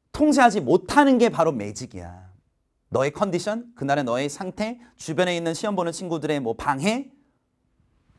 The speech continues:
너의 건강 등등등. 근데 그런 매직이 아닌 네가 진짜 누를 수 있는 버튼은 네 몸뚱아리와 네 손과 네 엉덩이라고.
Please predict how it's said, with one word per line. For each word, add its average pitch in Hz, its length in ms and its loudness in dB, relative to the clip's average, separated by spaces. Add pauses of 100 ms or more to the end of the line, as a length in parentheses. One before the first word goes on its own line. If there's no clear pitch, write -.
(240)
너의 170 180 4
건강 190 540 2 (120)
등등등. 90 420 -14 (2500)
근데 156 600 -6 (320)
그런 185 280 -4
매직이 131 420 -8
아닌 95 440 -14 (100)
네가 160 380 -4
진짜 208 440 -4
누를 165 300 -2
수 233 180 -10
있는 170 280 -4
버튼은 98 840 -10 (420)
네 170 360 -6
몸뚱아리와 135 760 -6
네 120 200 -8
손과 143 400 -8
네 127 120 -8
엉덩이라고. 104 540 -12